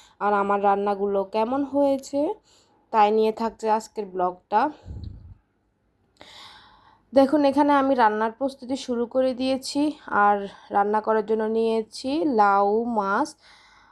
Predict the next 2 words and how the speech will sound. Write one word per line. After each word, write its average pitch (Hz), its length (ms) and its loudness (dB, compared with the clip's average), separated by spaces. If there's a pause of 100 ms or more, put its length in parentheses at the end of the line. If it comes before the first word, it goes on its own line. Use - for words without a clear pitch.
(120)
বরবটি, 233 720 2 (1000)
এরপরে 196 600 2